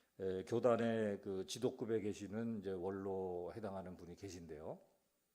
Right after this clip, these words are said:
그분하고 이제 평소에 대화를 많이 하시는 이제 젊은, 그 당시에 이제 좀 젊은 목사님인데, 이 교회에서는 왜 일 년에 한 번 그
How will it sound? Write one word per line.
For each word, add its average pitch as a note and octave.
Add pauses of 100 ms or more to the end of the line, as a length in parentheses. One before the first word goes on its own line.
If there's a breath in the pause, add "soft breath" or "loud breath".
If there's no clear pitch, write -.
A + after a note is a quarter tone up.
(960 soft breath)
그분하고 D#3
이제 C3
평소에 B2+
대화를 G#2
많이 E2+
하시는 G2+ (160)
이제 D#2+
젊은, F2+
그 G2
당시에 F2
이제 D#2
좀 D#2
젊은 F#2
목사님인데, E2 (960 loud breath)
이 G#2+ (440)
교회에서는 D3
왜 D3+
일 B2+
년에 C3
한 A#2
번 B2
그 G#2+